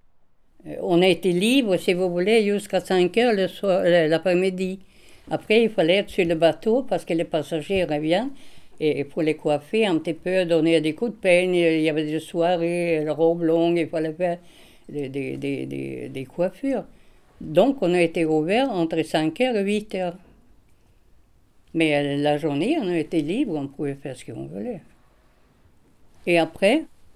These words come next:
je suis venue dans un autre bateau, le troisième.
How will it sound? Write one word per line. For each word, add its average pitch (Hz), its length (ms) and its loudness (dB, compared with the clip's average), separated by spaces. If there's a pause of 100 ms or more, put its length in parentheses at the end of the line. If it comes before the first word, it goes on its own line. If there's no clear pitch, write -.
(520)
je 175 80 -8
suis 180 300 -8
venue 175 440 -2
dans 156 200 -2 (100)
un 180 120 -2
autre 220 320 -8
bateau, 165 360 -8 (220)
le 165 100 -6
troisième. 165 540 -8